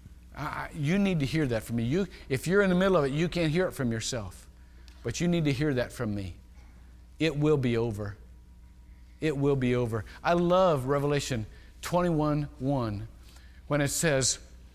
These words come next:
"And I saw a new heaven and a new earth, for the first heaven and the first earth were passed away, and the sea was no more." <laughs> Someday it'll pass. This too shall pass.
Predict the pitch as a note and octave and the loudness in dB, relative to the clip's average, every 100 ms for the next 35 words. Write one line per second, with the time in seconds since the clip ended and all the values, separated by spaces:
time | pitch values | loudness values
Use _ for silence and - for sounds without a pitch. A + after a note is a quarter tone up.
0 | - - - - - - C#3+ C#3+ - D3+ | -20 -20 -20 -20 -12 -2 2 2 2 2
1 | C#3 D#3+ F3 D#3 C3 B2 B2+ C3 D3+ C#3 | 2 2 2 0 0 0 0 2 2 2
2 | B2+ A#2+ - A#2 A2 - E3+ - D#3 B2 | 2 -2 -6 -6 -6 -2 -2 -2 -4 -4
3 | B2 - - B2+ B2 - - F3 - - | -4 -8 -12 -6 -4 -4 0 0 0 -2
4 | D3+ C3 - - - C3+ - C#3 D3+ - | 0 0 -4 -16 -4 -2 -2 -2 -2 -2
5 | C3+ B2 A#2 G#2+ - - B2 A2+ G#2 - | -2 0 0 -2 -6 -8 -4 -2 0 0
6 | - G3 G#3 A3 A3+ - - - - - | 0 0 -2 -4 -8 -14 -20 -20 -20 -20
7 | - - F2+ F2+ F2 F#2+ A2 A2+ G2 C#2+ | -20 -16 -8 -6 -4 -4 -4 -4 -6 -8
8 | - - - - - - - - - D3+ | -16 -20 -20 -20 -20 -20 -16 -8 -2 0
9 | - C3 G#2+ - - G#3+ F3+ C3+ - - | 0 -6 -8 -10 -10 -8 -8 -10 -8 -4
10 | - F3 E3 D3 A#2+ E2+ C2+ - - - | 0 2 2 2 0 -4 -10 -18 -20 -20
11 | - - - - - - C#3 A#2+ - G2+ | -20 -20 -20 -20 -20 -6 -2 -2 -2 -8
12 | F2+ - - C3+ G#3+ - - F#3 D#3+ A#2+ | -8 -8 -2 2 4 2 -2 -2 0 0
13 | - A2 - A#2 F#2+ F2 | 0 -2 -4 -6 -6 -6